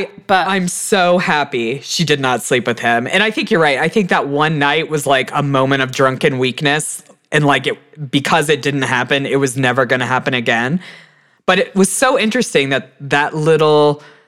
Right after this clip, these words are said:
Speaker 2: that one little knock was the knock to spur on this, like, huge obsession with Tanner. It's just like, Tanner, grow up, dude.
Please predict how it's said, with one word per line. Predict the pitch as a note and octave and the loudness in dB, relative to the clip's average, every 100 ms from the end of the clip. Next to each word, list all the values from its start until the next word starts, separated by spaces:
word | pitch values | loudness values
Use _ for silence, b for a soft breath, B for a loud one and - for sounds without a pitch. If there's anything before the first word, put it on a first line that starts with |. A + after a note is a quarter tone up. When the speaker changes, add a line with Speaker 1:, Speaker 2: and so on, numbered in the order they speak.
| B | B
Speaker 2:
that | E3+ D#3+ D#3+ | -2 -2 0
one | E3 F3 F#3+ | 2 2 4
little | E3+ D#3+ | 4 4
knock | D#3 C#3+ A2+ - - b b b | 2 2 0 -6 -16 b b b
was | D#3+ E3 | 0 2
the | D3 | 0
knock | D3+ C#3+ C#3+ - | 0 0 -2 -4
to | D#3 | -8
spur | - - D#3 C#3 | -8 0 2 4
on | C3+ C3 B2+ | 4 2 0
this, | B2+ - | -4 -2
like, | C#3+ B2+ A#2+ A2+ - _ _ _ _ _ | 0 2 0 -4 -12 _ _ _ _ _
huge | - - F3+ D#3 D3 | -12 2 4 4 2
obsession | B2 - D3+ C#3 - B2+ | 0 -2 -2 -2 -2 -2
with | B2+ | -2
Tanner. | - - A3+ D#4+ A#2 | -4 -2 -2 0 -2
It's | - - - | -4 -6 -10
just | - | -2
like, | - D4 | -2 -2
Tanner, | - F#4+ G4 B3+ | 0 2 2 2
grow | F#3 A#3+ E4 | 2 4 4
up, | D#4+ F4+ - | 4 2 0
dude. | B2 A#2+ D#3+ | 2 2 0